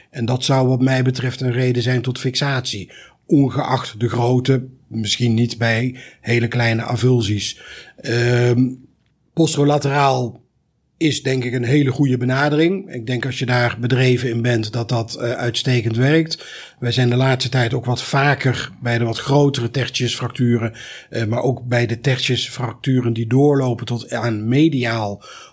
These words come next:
om dat in rugligging via posteromediaal te benaderen. Dan kun je wel wat fraaier in het gewricht kijken, l-, kleine fragmenten stellen of verwijderen waar nodig. Eh, en dan kun je nog steeds dezelfde plaatfixatie doen. Dan is er nog een derde alternatief.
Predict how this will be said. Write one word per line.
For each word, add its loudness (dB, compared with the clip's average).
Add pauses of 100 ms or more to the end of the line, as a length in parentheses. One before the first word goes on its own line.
om 2
dat 0
in 0
rugligging 0
via -2
posteromediaal 0
te -6
benaderen. -2 (360)
Dan 2
kun 4
je 2
wel 2
wat 0
fraaier 0
in 0
het 0
gewricht -2
kijken, -2 (320)
l-, -2
kleine 2
fragmenten 2
stellen 0
of -4
verwijderen 0
waar 2
nodig. 0 (280)
Eh, 2
en 0
dan 0
kun 2
je 4
nog 2
steeds 0
dezelfde 0
plaatfixatie -2
doen. 0 (420)
Dan -4
is -2
er -2
nog 0
een -4
derde 2
alternatief. 2